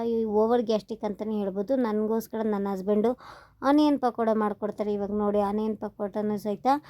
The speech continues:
ಫೈನಲ್ ಆಗಿ ಮಾಡಿದ್ದಾರೆ. ಮೇಲ್ಗಡೆ ಇರೋದೆಲ್ಲ ಆನಿಯನ್ ಪಕೋಡ, ಸ್ವಲ್ಪ ಆಯಿಲ್ ಆಗಿದೆ.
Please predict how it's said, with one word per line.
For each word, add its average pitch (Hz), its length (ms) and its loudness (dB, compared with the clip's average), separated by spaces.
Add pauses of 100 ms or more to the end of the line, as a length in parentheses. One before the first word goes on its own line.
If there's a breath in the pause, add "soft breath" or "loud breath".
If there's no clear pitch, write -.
(300 loud breath)
ಫೈನಲ್ 240 320 4
ಆಗಿ 226 200 4
ಮಾಡಿದ್ದಾರೆ. 220 540 2
ಮೇಲ್ಗಡೆ 233 540 2
ಇರೋದೆಲ್ಲ 226 420 2
ಆನಿಯನ್ 226 400 2
ಪಕೋಡ, 214 420 -2
ಸ್ವಲ್ಪ 220 300 -4
ಆಯಿಲ್ 214 300 2
ಆಗಿದೆ. 226 420 0